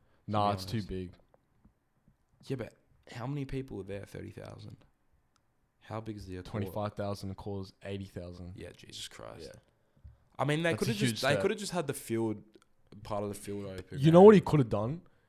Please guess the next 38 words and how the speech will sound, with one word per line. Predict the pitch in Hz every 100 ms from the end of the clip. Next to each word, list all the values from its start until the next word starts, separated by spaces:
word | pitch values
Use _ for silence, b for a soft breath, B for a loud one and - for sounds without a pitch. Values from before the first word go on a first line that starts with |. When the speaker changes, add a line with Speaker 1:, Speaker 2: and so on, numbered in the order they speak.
| _
Speaker 1:
He | 139
could've | - 175 170
just | 160 127 113
done | 127 131 123 107
that | 117 110 104 -
and | 123 113 110
not | 117 117
have | 113 101
two | - 113
nights | 104 101 - -
in |
Sydney. | - 110 98 - - _ _ _ _ _ _ b b b
Speaker 2:
Yeah, | 127
but | 127 -
some | 123
people | 127 143 139
wouldn't | 135
have | 110
been | 104
able | 101 95
to | 92
make | 92 101
it | -
to | -
that | - -
night. | 53 - _ _ _ _
'Cause | -
Speaker 1:
Well, | 117
Speaker 2:
it |
was |
Speaker 1:
then | 120
Speaker 2:
on | 127
Speaker 1:
he |
could've | 117 139 120 123
just | 107
done | 101
it |
Speaker 2:
Thursday. | 120